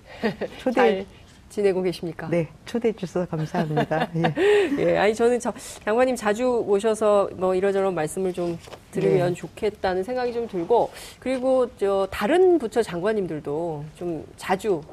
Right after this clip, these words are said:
Speaker 1: 네.
Speaker 2: 정책 소통을 하는 게 국민들을 위해서도 굉장히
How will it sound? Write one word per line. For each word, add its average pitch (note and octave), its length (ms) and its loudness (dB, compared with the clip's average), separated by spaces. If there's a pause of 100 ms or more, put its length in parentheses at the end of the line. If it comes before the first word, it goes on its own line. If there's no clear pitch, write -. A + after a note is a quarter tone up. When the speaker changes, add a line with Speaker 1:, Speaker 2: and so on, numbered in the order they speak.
(120)
Speaker 1:
네. D#3+ 240 -4
Speaker 2:
정책 A3 320 -4
소통을 C4 400 -2
하는 D#4 300 -2
게 F3+ 340 0
국민들을 A3 460 -4
위해서도 E3+ 360 -6
굉장히 D#3+ 380 -10